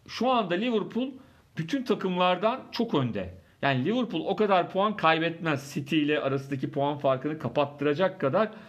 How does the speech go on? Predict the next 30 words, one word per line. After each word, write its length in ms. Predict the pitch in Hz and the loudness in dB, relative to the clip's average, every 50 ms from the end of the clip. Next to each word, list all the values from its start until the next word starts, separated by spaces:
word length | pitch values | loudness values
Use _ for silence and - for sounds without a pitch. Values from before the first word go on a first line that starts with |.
| - - - | -20 -16 -4
puan 300 | - 143 143 143 143 135 | 0 2 2 2 2 2
kaybetmez 680 | 135 120 117 113 110 107 107 107 107 107 104 98 92 | 2 2 2 2 0 -2 -4 -4 -4 -4 -4 -4 -4
demişti. 480 | 104 101 98 98 - - - 320 320 - - - - - | -4 -4 -4 -6 -8 -6 -6 -8 -8 -8 -16 -20 -10 -2
Ben 180 | - 202 247 254 | -2 0 0 0
haklı 360 | - - - - - - 311 285 | 2 0 0 0 0 -2 0 2
olduğunu 340 | 233 180 143 139 131 110 | 2 2 0 0 0 0
düşünüyorum 460 | 107 107 - - 117 113 110 107 104 101 | -2 -4 -6 -4 -2 0 0 0 -2 -2
bir 60 | 104 | -4
yani. 140 | 101 101 104 | -4 -2 -2
Tabii 160 | 220 220 - | -2 -2 -2
ki 100 | - - | -4 -4
futbolda 500 | - 139 131 135 - 135 127 127 117 127 | -4 -4 -6 -4 -4 -2 -2 -2 -2 -2
hiçbir 260 | 123 123 131 - - | -4 -4 -6 -10 -4
şey, 140 | - 143 - - - - 127 117 | -4 -4 -4 -4 -12 -12 -4 2
yani, 300 | 147 143 143 147 147 131 - - - - - - - | 2 4 4 4 0 -4 -6 -12 -16 -18 -18 -10 -4
e, 60 | - | -2
e, 80 | 156 151 - - - 135 139 147 147 147 147 147 147 147 147 147 151 156 | -2 -2 -2 -4 -4 -2 0 0 0 2 0 0 0 0 0 -2 -2 -2
hiç 200 | 170 180 - - | -4 -4 -6 -4
kimse 300 | - 147 139 135 151 143 | -2 -2 -4 0 0 -2
için 200 | 127 - 143 131 | -2 0 -2 -2
istemem. 340 | 127 127 - - 170 220 233 | -2 -2 -2 0 0 2 2
Allah 320 | 175 156 160 160 156 - | 2 4 4 2 2 2
korusun 260 | - 139 127 127 - | 0 -2 -2 -2 0
hani 200 | 156 156 147 131 - - - - - - - | 0 0 0 0 -2 -8 -18 -20 -18 -8 -4
gidip 380 | 131 147 147 147 - - - - | -2 -2 -2 -2 -4 -6 -2 2
bir 80 | 180 | 2
anda 260 | 170 160 156 156 143 160 | 4 4 2 0 -2 -2
üç 320 | 156 226 196 - - - | 0 0 -2 -2 -2 0
tane 280 | - 160 151 147 151 143 | 2 2 2 4 0 0
falan 340 | 147 151 147 147 143 147 | 2 2 2 2 2 0